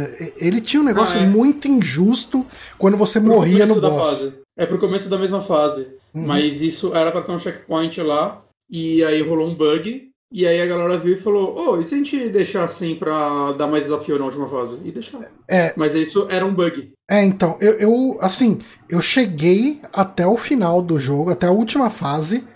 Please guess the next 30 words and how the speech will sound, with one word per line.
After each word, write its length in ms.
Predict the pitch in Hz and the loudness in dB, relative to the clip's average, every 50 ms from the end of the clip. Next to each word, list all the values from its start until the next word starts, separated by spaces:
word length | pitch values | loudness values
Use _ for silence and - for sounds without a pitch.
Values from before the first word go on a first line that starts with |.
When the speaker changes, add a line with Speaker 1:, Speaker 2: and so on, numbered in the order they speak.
| - _ _ | -20 _ _
Speaker 1:
na, 180 | 151 165 175 156 | -6 -6 -4 -2
na 120 | 160 160 | -2 -2
força 320 | - - 180 180 - 269 | 0 0 0 2 2 2
do 160 | 226 226 294 262 | 2 4 4 2
ódio, 420 | 160 151 156 160 147 214 269 269 - - _ _ _ _ _ | 2 2 0 0 2 2 0 0 -2 -12 _ _ _ _ _
sem 260 | - - 196 190 202 | -4 0 2 4 4
usar 180 | 226 226 247 220 | 4 2 2 2
save 220 | 320 262 220 190 | 2 2 0 0
state, 540 | 190 - - 180 147 143 160 190 190 190 147 | -2 -2 -2 0 0 2 2 0 0 0 -4
assim, 380 | - - - 143 143 165 196 | -4 -4 -4 -4 -2 -2 -2
tipo, 240 | 190 - - - 175 | -2 -4 -6 -2 -2
Speaker 2:
Olha 280 | 139 123 123 127 120 123 | -2 -2 -2 -4 -6 -6
esse 180 | 117 - - 143 | -6 -6 -8 -8
Johnny. 280 | 127 123 120 117 120 | -6 -6 -6 -2 0
Speaker 1:
eu, 120 | 160 143 - | 0 0 2
eu 180 | - 196 208 233 | 4 4 4 4
usava 320 | 240 208 196 240 262 285 | 4 4 2 2 2 2
save 240 | 254 - 269 240 220 | 0 0 0 0 0
state, 500 | - - - - 190 208 240 226 220 - | -2 -4 0 2 4 4 4 2 -2 -8
porque 140 | - - - | -8 0 0
eu 60 | 175 | 2
joguei 240 | 160 190 180 180 190 | 4 4 4 4 4
no 80 | 180 175 | 2 2
três 240 | - 170 170 156 143 | 2 2 0 2 2
D 80 | 156 | 2
S, 480 | 143 147 165 214 226 220 - - 143 127 - _ _ - - - - - _ _ - | 2 2 2 2 2 0 -2 -6 -8 -10 -12 _ _ -20 -20 -20 -20 -20 _ _ -2
eu 220 | 165 175 180 180 180 185 180 | 2 4 6 6 6 4 2
usava 360 | 180 156 156 208 214 240 233 | 0 0 2 2 2 2 0
save 260 | - - 240 226 208 | -2 0 0 0 0
state 880 | 185 - - 214 208 220 226 220 - - 233 226 226 233 226 226 214 | -2 -2 0 2 2 4 2 2 0 -2 0 0 2 2 2 0 0